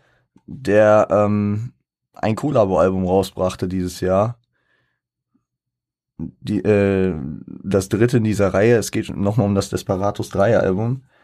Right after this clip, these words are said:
Wir hatten, wir hatten das, äh, in einer der vergangenen Folgen haben wir schon, äh, ausgezeichnet dafür,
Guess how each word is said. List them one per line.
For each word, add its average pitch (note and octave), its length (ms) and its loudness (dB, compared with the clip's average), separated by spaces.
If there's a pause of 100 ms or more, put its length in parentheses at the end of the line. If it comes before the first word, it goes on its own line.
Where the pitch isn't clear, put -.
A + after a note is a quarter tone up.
(380)
Wir F#2+ 100 0
hatten, G#2+ 440 0
wir - 140 -6
hatten G#2 180 -2
das, G2+ 260 -2
äh, F#2+ 520 2 (1600)
in - 160 -8
einer A2+ 220 2
der A2 100 2
vergangenen A2 500 0
Folgen A#2 540 0
haben G#2 180 0
wir G#2 80 -2
schon, G#2 340 -2
äh, - 20 -6
ausgezeichnet G2 1300 0
dafür, G2+ 460 -2